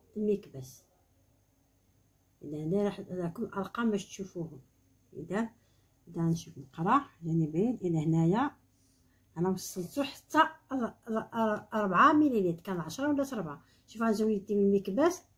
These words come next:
ولاحظ أن المكبس يتراجع نحو الوراء. إذا شوف الأصبع ديالي كي بقات فيه الرشمة ديال الفوهة. إذا هنا كانت عندنا عشرة ولات ست-، آه، ولات ربعة.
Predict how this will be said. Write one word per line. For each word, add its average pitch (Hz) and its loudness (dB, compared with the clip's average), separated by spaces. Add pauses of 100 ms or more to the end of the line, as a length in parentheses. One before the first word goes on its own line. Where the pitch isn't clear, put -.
(340)
ولاحظ 247 0
أن 233 4
المكبس 214 0
يتراجع 233 2
نحو 294 4 (800)
الوراء. 202 0 (1040)
إذا 180 -4
شوف 226 -6
الأصبع 202 -4
ديالي 202 0
كي - -16
بقات 202 -8
فيه 208 -6
الرشمة 214 -2 (500)
ديال 214 2
الفوهة. 190 -2 (400)
إذا 240 2
هنا 311 4
كانت - 0
عندنا 240 2
عشرة 330 0
ولات 247 0
ست-، - -14 (260)
آه، 208 2
ولات 269 0
ربعة. 190 -2